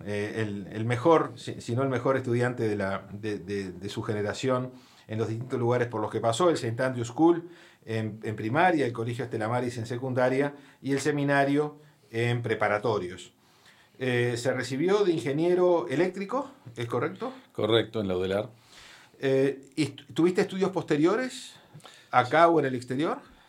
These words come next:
Speaker 2: Sí, acá hice el, el M B A, la maestría en dirección de empresas en la Católica.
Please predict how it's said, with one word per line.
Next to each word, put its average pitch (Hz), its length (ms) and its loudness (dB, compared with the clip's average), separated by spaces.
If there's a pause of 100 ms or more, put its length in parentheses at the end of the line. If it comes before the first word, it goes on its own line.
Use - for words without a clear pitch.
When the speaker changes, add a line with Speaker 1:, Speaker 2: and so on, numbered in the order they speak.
(220)
Speaker 2:
Sí, 139 320 -4
acá 107 440 -4
hice 101 260 -6
el, 80 260 -10
el 80 420 -12
M 80 200 -10
B 90 140 -4
A, 123 240 -2 (160)
la 85 180 -10
maestría 85 380 -10
en 82 80 -8
dirección 80 300 -10
de 87 60 -12
empresas 107 440 -8
en 90 80 -12
la 85 100 -14
Católica. 120 540 -8